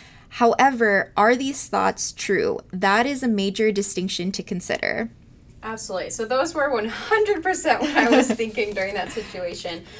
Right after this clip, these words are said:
Speaker 2: But honestly, the situation ended up being fine. Um, so those things didn't end up being true. The next time I saw him in the gym, he even said hi, so it really wasn't weird after the fact. He didn't think it was weird. He said hi. He could have hid, but he didn't. So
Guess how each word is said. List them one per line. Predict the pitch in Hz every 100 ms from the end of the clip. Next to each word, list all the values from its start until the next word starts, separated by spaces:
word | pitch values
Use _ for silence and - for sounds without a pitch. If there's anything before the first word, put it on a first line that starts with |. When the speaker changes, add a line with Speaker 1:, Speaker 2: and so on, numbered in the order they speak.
| - -
Speaker 2:
But | -
honestly, | 247 311 427 - 311 302
the | 277
situation | 285 - 302 294 285
ended | 254 208 214
up | 196 185
being | 208 196
fine. | - 180 170 - - - - - -
Um, | 202 196
so | 196 233
those | 226 233
things | 262 233
didn't | 220 208 208
end | 196 208
up | 185 175
being | 190 175 165
true. | - 190 165 - - - - - -
The |
next | 196 233 -
time | 285
I | 247
saw | 247 226 214
him | 226 220
in | 208
the | 185
gym, | 214 262 262
he | 220 196
even | 214 214
said | - 202
hi, | - 165 202 247
so | 294 - 202 185
it | 156
really | 185 226 262
wasn't | 233 226 214 170
weird | 180 180 180
after | - 165 -
the | 156
fact. | - - - -
He | - - - 240
didn't | 247 240
think | 233 226
it |
was | 214 208
weird. | 202 190 190 -
He | - -
said | 233 285 294
hi. | 349 403 -
He | - 202
could | 277
have | 254 240
hid, | 214 202
but | 208
he | 190
didn't. | 170 139 -
So | - 107 208